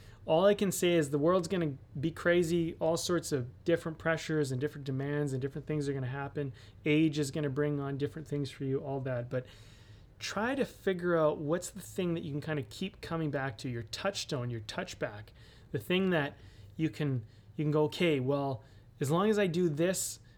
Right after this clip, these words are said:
I'm kind of on my path." And I think that will help you. And it will help you as, as one little thing, as one little tool in your belt to kinda keep you on track,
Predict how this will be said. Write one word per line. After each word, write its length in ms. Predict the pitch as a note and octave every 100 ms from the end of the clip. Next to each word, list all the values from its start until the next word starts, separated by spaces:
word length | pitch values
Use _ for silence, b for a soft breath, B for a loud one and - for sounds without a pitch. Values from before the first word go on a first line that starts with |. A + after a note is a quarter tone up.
| b -
I'm 140 | C#3+
kind 200 | C3+ E3
of 80 | E3+
on 140 | E3 D#3+
my 160 | D3
path." 600 | - - C#3 A2+ - - - B B B -
And 100 | C#3+
I 60 |
think 200 | D3 G#3
that 160 | G3 G#3+
will 80 | F3
help 400 | - F3+ F3 D3
you. 180 | A2 G#2 - - b b b -
And 300 | C#3 C#3+ C#3
it 60 | D3+
will 100 | E3+
help 320 | C#3 F3 F3
you 320 | F3+ F3 D#3+ B B B B - - -
as, 220 | D#3 D3 D#3
as 200 | E3 D3
one 560 | C#3 D3+ F3+ G#3 G3+ F3+
little 360 | F#3 F3+ F3
thing, 580 | E3+ - - F3+ E3 C3
as 160 | C3 B2+
one 160 | F3 F#3+
little 160 | F#3
tool 440 | E3+ - G3+ F#3+ F3+
in 100 | E3
your 120 | D3
belt 400 | A#2 D3+ C3+ -
to 60 | -
kinda 180 | C#3 B2+
keep 320 | - E3+ -
you 120 | D3+
on 140 | C3 B2
track, 440 | - B2 - -